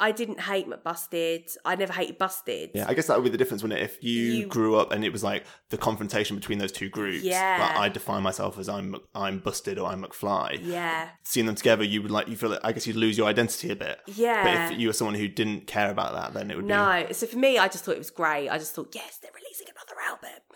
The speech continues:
Speaker 1: But actually, like I said, I didn't prefer what, I mean, I love McFly, don't get me wrong,
Speaker 2: Mm-hmm.
Speaker 1: but I never hated Busted.
Speaker 2: I was reading a Guardian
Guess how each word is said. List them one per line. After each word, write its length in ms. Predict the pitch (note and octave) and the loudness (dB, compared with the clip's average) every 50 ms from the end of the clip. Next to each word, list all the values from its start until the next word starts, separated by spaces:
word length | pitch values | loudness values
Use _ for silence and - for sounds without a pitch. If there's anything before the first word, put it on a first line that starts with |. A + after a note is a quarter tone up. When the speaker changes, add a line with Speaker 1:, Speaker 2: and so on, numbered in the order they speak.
| - - - - - - _ | -20 -20 -20 -20 -20 -10 _
Speaker 1:
But 140 | - - - | -2 2 4
actually, 320 | F3+ - - - - G3 | 2 2 2 -2 -4 -2
like 140 | F#3+ E3+ - | 0 0 -2
I 40 | F3+ | -2
said, 200 | - - F3+ - | -4 -4 -4 -2
I 160 | - F3+ F3+ | 0 -2 -2
didn't 280 | F3+ - F#3+ F#3 F3 - | -2 -4 -8 -8 -8 -12
prefer 400 | - F3 - - F3+ E3+ E3 E3+ | -14 -14 -8 -4 -4 -2 -2 -2
what, 220 | E3+ F3 E3 - | -2 -2 -2 0
I 80 | - G#3 | 0 2
mean, 180 | G#3+ G3+ G3+ G3+ | 2 4 4 4
I 100 | G3 G3 | 4 4
love 200 | G3 F3 - F3+ | 4 2 0 -2
McFly, 480 | E3 - - - D3+ D3+ C#3+ - - | -8 -8 -8 -6 -4 -4 -4 -4 -4
don't 180 | - C#3+ C3 - | -4 -4 -4 -4
get 120 | - - - | -6 -10 -10
me 60 | C3+ | -6
wrong, 380 | F3 E3+ D3+ - D#2 G#2+ A2 - - - | -2 -2 -2 -2 -2 -6 -10 -12 -14 -16
Speaker 2:
Mm-hmm. 120 | F#2+ G2+ G2 - _ _ - | -14 -14 -16 -20 _ _ -4
Speaker 1:
but 120 | - - | 0 0
I 60 | F#3+ | 2
never 200 | G3 G3+ G3+ G3 | 2 2 0 0
hated 400 | - F#3 F#3 F3+ F3 - - - | -2 -6 -6 -6 -8 -10 -10 -6
Busted. 540 | - F3 - - - - - - - A#3 - - - - - _ _ _ _ _ _ _ _ _ _ _ _ _ _ _ _ _ - | -6 -6 -4 -6 -10 -10 -10 -8 -8 -8 -8 -8 -12 -14 -14 _ _ _ _ _ _ _ _ _ _ _ _ _ _ _ _ _ -4
Speaker 2:
I 60 | - | -2
was 100 | A2 A2 | 0 0
reading 160 | A2 G#2+ G#2+ | 0 2 2
a 80 | G#2+ G#2+ | 0 0
Guardian 920 | G#2 - - A#2 A2+ A2 A2 G2+ - A2 G#2+ G#2 G2 F#2+ F#2+ - B1 - | 0 2 4 6 6 6 6 4 2 -2 0 -2 -2 -4 -4 -6 -8 -10